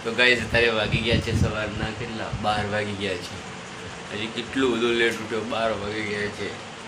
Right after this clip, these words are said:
તો ગાઈસ, કંઈ નહીં, હવે ઉઠ્યા છીએ તો નાવી રેડી બેડી થવી, પછી તમને મળું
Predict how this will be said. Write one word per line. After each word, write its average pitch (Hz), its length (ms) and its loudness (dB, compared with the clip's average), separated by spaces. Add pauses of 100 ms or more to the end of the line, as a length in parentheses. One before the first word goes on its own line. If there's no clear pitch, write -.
(600)
તો 113 140 -10
ગાઈસ, 123 320 -2
કંઈ 123 180 2
નહીં, 123 280 4 (1600)
હવે 127 120 4
ઉઠ્યા 120 520 4
છીએ 117 140 4
તો 117 280 0
નાવી 123 340 6 (580)
રેડી 107 480 2
બેડી 117 240 4
થવી, 117 480 0 (720)
પછી 120 300 -2
તમને 113 320 -2
મળું 117 420 -2